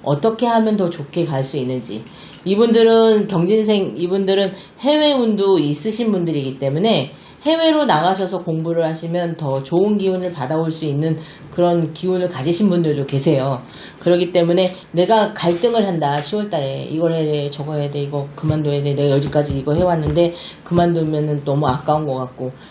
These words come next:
근데 아직은 아까운 나이가 아니거든요. 그러니까 그때, 어, 결정을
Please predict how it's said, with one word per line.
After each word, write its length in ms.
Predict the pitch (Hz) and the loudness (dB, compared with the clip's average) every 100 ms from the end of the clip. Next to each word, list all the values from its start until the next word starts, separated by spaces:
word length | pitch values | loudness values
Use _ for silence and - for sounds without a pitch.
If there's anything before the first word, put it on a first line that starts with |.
| - | -20
근데 300 | - 156 156 - | -8 -6 -6 -6
아직은 520 | - 143 147 156 190 | -8 -6 -2 -2 0
아까운 360 | 175 180 170 | -2 0 2
나이가 340 | 165 139 135 165 | 2 0 0 -2
아니거든요. 640 | 131 131 131 131 151 208 - - - | -2 -2 -4 0 0 0 -4 -16 -14
그러니까 260 | 139 151 - | -6 -4 -2
그때, 520 | 151 - 202 220 214 - - - | -6 0 0 0 -2 -14 -20 -16
어, 180 | - 117 120 | -12 -10 -2
결정을 720 | 147 143 156 151 143 117 | -2 0 0 2 0 -2